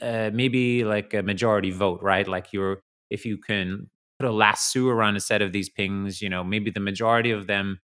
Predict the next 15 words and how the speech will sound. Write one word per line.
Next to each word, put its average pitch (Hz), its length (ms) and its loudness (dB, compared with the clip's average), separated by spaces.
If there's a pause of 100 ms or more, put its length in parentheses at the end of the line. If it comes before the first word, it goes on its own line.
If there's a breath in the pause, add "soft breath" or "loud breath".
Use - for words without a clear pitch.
(160)
are 92 640 0
stop 143 520 0
pings, 98 320 -2
but 95 100 -8
there's 90 140 -8
a 92 60 -10
few 101 200 -10
moving 101 380 -6
pings 110 280 -8
in 117 120 -4
there. 117 140 -2
You 107 160 -2
do 101 220 -2
a 95 40 -4
harmonization 98 1080 -4